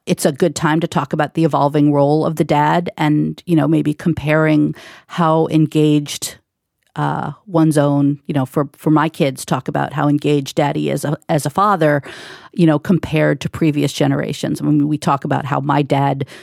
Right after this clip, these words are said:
could make exactly one thing, which was caprese salad, which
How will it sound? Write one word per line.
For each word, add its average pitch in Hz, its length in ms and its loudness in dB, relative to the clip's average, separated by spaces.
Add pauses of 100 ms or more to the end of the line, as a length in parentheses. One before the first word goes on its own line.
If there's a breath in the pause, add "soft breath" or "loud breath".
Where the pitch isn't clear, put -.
(140 loud breath)
could 180 180 0
make 151 220 0
exactly 151 500 0
one 147 460 2
thing, 156 400 0
which 180 180 -4
was 165 120 -4
caprese 147 480 -2
salad, 160 500 -2 (360 loud breath)
which - 300 -2